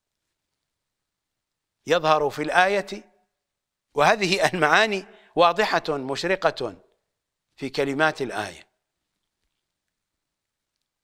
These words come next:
فقل تعالوا ندعو أبناءنا وأبناءكم ونساءنا ونساءكم وأنفسنا وأنفسكم ثم نبتهل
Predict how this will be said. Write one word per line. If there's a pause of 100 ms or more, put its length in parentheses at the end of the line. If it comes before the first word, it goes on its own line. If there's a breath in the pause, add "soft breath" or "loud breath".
(140)
فقل
تعالوا (360 soft breath)
ندعو
أبناءنا
وأبناءكم (560)
ونساءنا
ونساءكم (280 soft breath)
وأنفسنا (200 loud breath)
وأنفسكم (2250)
ثم
نبتهل